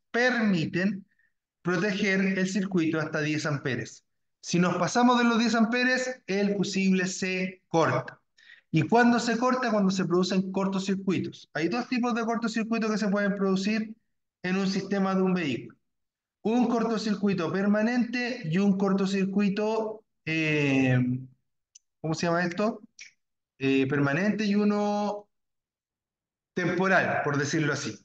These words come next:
¿ya? ¿Qué significa? Tengo dos cables, se juntaron, ¿cierto? Se hizo un cortocircuito, se cortó el fusible, la moto dejó de andar, por ejemplo, o dejaron de prender las luces, alguna función se restringió.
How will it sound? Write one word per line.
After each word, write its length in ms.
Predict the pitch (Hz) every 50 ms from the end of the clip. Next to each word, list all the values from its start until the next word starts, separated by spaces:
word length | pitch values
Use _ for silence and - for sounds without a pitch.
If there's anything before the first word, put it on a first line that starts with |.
| _ _ _
¿ya? 600 | 123 123 143 147 175 185 180 185 190 - - - _ _ _ _ _ _
¿Qué 100 | - 202
significa? 640 | 185 214 220 220 220 214 226 220 160 151 - -
Tengo 220 | 160 180 190 185 190
dos 220 | 208 220 220 220
cables, 340 | 233 233 220 185 151 139 131
se 180 | - 190 190 196
juntaron, 640 | 202 196 190 196 240 247 254 247 254 262 254 254 254 262 262 254 - _ _ _ _ _ _ _ _ _ _ _
¿cierto? 720 | _ - 196 196 190 196 190 220 220 214 - - - - _
Se 180 | - - 185
hizo 200 | 202 196 196 202
un 80 | 185 196
cortocircuito, 880 | 202 185 196 185 190 - 196 190 - 254 262 220 247 240 247 240 240 -
se 180 | - 202 185
cortó 640 | 180 185 185 190 190 - 226 226 220 214 226 226 - -
el 400 | 185 185 190 190 190 190 190 190 190
fusible, 760 | 196 190 214 254 254 233 220 214 220 220 220 220 - - - -
la 120 | 170 180
moto 280 | 180 196 196 190 190 185
dejó 240 | 180 185 196 196
de 60 | 190 185
andar, 360 | 180 156 135 98 - - _ _
por 100 | - 151
ejemplo, 460 | 156 147 - 156 123 107 - - - - _ _ _ _ _ _ _ _
o 120 | - 139
dejaron 360 | 135 135 131 147 143 143 143
de 80 | 139 135
prender 300 | 135 135 135 135 143 139
las 180 | 139 139 139
luces, 320 | 139 156 165 147 127 - 131
alguna 320 | 123 131 160 196 214 208
función 420 | 185 202 202 196 185 190 220 220 214
se 140 | 220 202
restringió. 640 | 185 175 170 165 - - 160 156 139 - - -